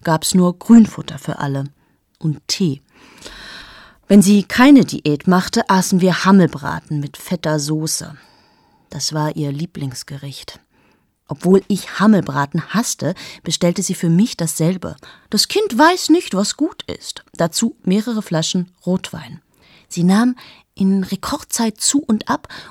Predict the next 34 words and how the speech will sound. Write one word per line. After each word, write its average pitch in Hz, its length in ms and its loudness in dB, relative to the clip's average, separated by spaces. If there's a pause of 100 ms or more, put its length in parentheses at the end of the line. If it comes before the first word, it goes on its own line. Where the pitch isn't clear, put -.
und 196 100 -2
konnte 214 260 2
sich 214 320 -2
innerhalb 214 440 0
einer 196 260 0
halben 269 220 2
Stunde 233 360 2
von 160 300 -2
der 147 80 -4
heruntergekommenen, 208 1000 2
alternden 151 600 0
Diva 202 420 0 (440)
in 170 140 -2
einen 165 260 -2
strahlenden 180 840 -4
Star - 340 -10
verwandeln. 143 720 -8 (260)
Jung, 214 500 2 (360)
schlank, 160 720 -4 (160)
schön, 147 520 -2 (600)
dass - 180 -6
ich - 240 0
mit 156 180 -2
meinen 147 300 2
gut 160 240 -2
zweiundzwanzig 151 720 2
Jahren 151 460 4
neben 151 260 2
ihr 151 160 0
verblasste 151 680 -2
wie 147 240 -6
eine 143 260 -6
verblühte 139 560 -10
Herbstzeitlose. 135 1040 -8